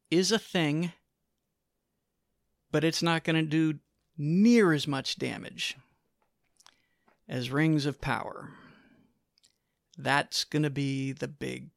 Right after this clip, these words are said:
kicker, folks. That's gonna be the killer. Right there. That might even send a message to Disney, but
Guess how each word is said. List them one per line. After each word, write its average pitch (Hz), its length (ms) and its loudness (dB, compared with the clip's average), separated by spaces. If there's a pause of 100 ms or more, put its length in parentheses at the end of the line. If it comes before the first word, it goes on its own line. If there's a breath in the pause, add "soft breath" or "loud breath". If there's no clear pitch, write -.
kicker, - 420 -12
folks. - 600 -10 (160)
That's 127 340 -8
gonna 147 200 -2
be 143 160 -2
the 143 120 -4
killer. - 420 -10 (1400)
Right 135 360 -6
there. - 340 -12 (1800)
That 160 200 -6
might 143 300 0
even 135 200 -2
send 135 260 -4
a 127 40 -4
message 131 460 -4
to 127 100 -8
Disney, 127 460 -4
but - 160 -14